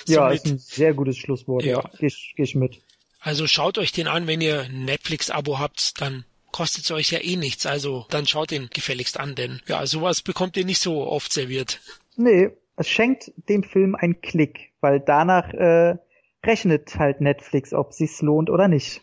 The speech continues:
Speaker 1: Anstatt dem nächsten scheiß Adam Sandler-Film, der immer, ach, das Fass mach ich erst gar nicht auf.
Speaker 2: Ja, der bricht Klickrekorde und sein Vertrag wird immer wieder <laughs> verlängert. Genau.
Speaker 1: Mhm.
Speaker 2: Gut, dann würde ich sagen, sind wir fertig mit unserem
Speaker 1: Nee,
Speaker 2: fünf-
Speaker 1: aber, aber ein,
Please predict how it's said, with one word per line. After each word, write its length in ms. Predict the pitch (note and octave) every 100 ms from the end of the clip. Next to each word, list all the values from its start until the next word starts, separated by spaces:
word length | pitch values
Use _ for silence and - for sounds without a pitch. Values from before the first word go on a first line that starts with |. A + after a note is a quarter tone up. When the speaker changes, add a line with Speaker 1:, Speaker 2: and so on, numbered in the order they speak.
| -
Speaker 1:
Anstatt 640 | - D3+ - E3 D#3 - -
dem 160 | D#3
nächsten 600 | D3+ D#3 D#3 - D3+ D3
scheiß 420 | C#3+ - D3+ D3 -
Adam 260 | D#3+ D3+
Sandler-Film, 720 | D3 E3 E3 D3+ - D#3 C#3+
der 160 | C#3 D3+
immer, 320 | D3 D3 D#3
ach, 80 | D3 - _ _ - - - _ _
das 160 | F#3 -
Fass 200 | D#3 D3+
mach 100 | C3+
ich 80 |
erst 160 | C#3 C3
gar 160 | B2+ A#2
nicht 140 | -
auf. 120 | C#2+ - _ -
Speaker 2:
Ja, 360 | D3+ C3 - - -
der 260 | C3+ B2+ B2 -
bricht 420 | D#3 D3 - - _
Klickrekorde 680 | - F3 - C#3+ - D3+ C#3+
und 140 | C#3 C3+
sein 140 | C#3
Vertrag 380 | D3+ C#3+ C#3 -
wird 120 | D3
immer 220 | C3+ C#3
wieder 160 | C#3 D3+
<laughs> 0 |
verlängert. 600 | - D3 D#3 - B2+ - -
Genau. 200 | F3+ C#3+ C#3+
Speaker 1:
Mhm. 440 | C#3 C#3 C#3 D3 - G3+ - - E3+ F3 -
Speaker 2:
Gut, 320 | B3 G#3 -
dann 120 | F3
würde 140 | F3+ F#3
ich 100 | -
sagen, 320 | F3+ G3+ F#3
sind 160 | F#3+
wir 100 | G3+
fertig 340 | - A#3 C4 F3
mit 160 | F#3+
unserem 300 | F3+ D#3 D3+ C3
Speaker 1:
Nee, 400 | E3 D3+ C#3+ E3
Speaker 2:
fünf- 120 | A#3
Speaker 1:
aber, 140 | C4
aber 280 | B3+ A3 -
ein, 500 | C#3+ D#3 G#3+ C4 C4